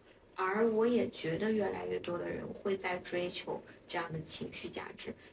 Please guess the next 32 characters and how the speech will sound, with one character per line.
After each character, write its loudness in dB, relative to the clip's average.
因 -6
为 0
这 2
也 2
是 -4
社 -4
会 -10
的 -8
一 -10
个 -10
必 -2
然 0
的 -8
趋 -8
势。 -4
他 -2
希 2
望 4
能 -4
在 0
一 0
家 0
店 -2
里， -6
嗯， -6
体 -2
会 8
到 4
一 0
些 -2
归 4
属 -2